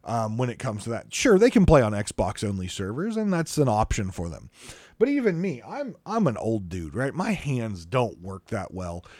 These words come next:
Y-, if you've logged into my stream, you know, I love P V P. Don't expect me to be good at it. I, I'll miss shots, and, and it won't be hit reg. I will just legit miss shots.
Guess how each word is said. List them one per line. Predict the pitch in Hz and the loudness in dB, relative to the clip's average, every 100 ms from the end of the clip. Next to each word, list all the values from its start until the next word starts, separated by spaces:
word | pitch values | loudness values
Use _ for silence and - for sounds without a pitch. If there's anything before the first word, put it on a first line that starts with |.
| _ | _
Y-, | - | -2
if | 151 151 | 2 4
you've | 208 247 147 127 | 8 8 6 4
logged | 139 151 139 | 8 8 8
into | 139 127 | 4 4
my | 113 107 | 2 0
stream, | - 117 110 107 98 _ _ 156 | -2 -4 -4 -6 -8 _ _ 2
you | 190 | 6
know, | 147 | 6
I | 123 202 | 8 6
love | 202 139 147 165 - | 8 8 8 6 4
P | 185 | 4
V | 170 175 | 6 4
P. | - 196 196 - _ _ - 139 | 4 4 2 -2 _ _ -6 10
Don't | 214 220 | 12 12
expect | 143 - 151 139 | 8 6 6 6
me | 123 | 4
to | 104 | 2
be | 85 78 | 0 -4
good | 90 87 | -4 -4
at | 76 64 | -6 -12
it. | - _ | -16 _
I, | 135 165 | 2 2
I'll | - 165 180 135 | 6 10 10 10
miss | 135 147 | 8 8
shots, | - 143 123 120 - - | 6 6 6 6 0 -6
and, | 120 113 | -6 -4
and | 120 131 156 | -2 6 6
it | 180 | 8
won't | 165 151 | 8 8
be | 135 | 6
hit | 110 123 | 4 2
reg. | 98 92 78 | 0 -8 0
I | 151 165 | 6 6
will | 120 | 4
just | 107 107 - 87 | -2 -6 -6 -6
legit | 107 120 104 104 139 113 104 | -2 -2 -2 2 4 4 0
miss | 117 127 113 | 2 2 2
shots. | - 135 113 - | 0 4 4 2